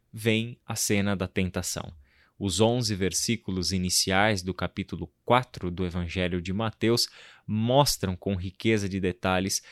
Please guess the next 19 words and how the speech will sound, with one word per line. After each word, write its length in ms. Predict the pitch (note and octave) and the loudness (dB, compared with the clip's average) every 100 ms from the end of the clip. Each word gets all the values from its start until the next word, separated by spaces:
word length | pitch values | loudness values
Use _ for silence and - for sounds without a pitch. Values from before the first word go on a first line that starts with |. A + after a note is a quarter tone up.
| - - | -14 -4
a 120 | G2+ | -2
tentação 600 | G#2+ G2+ F#2+ - G#2 G2 | 0 0 0 0 0 0
pela 280 | G#2+ G#2+ G#2+ | 0 0 0
qual 260 | F#2+ F#2+ | 0 0
Jesus 420 | F2 F#2 F#2 F#2+ | 0 -2 -2 -4
foi 280 | - G2+ F#2 | -4 0 0
submetido. 800 | - G2+ F#2+ F#2 F2 - - - - _ _ - - - | 0 -4 -4 -2 -2 -6 -10 -14 -20 _ _ -20 -20 -2
E 80 | C#3 | 2
aqui 240 | C3+ - | 2 2
nós 220 | F3+ A#2+ - | 0 2 2
temos 320 | A2 G2+ F#2+ | 0 0 -2
o 60 | |
tentador, 760 | G2 - C3 C3+ C3 G2 F2+ F2+ - | -2 -2 0 -2 -2 0 0 -4 -10
que 300 | - F2 E2+ | -6 -4 -2
é 120 | F2 | -2
a 60 | |
personagem 880 | - - G#2 - G#2+ F#2 G2+ G2+ F2+ | 0 2 2 2 0 2 2 2 -2
de 140 | E2 E2 | -6 -2
Satanás, 920 | - - F#2 - A2 E2+ F2 - | 0 0 -2 -2 -2 -2 -4 -4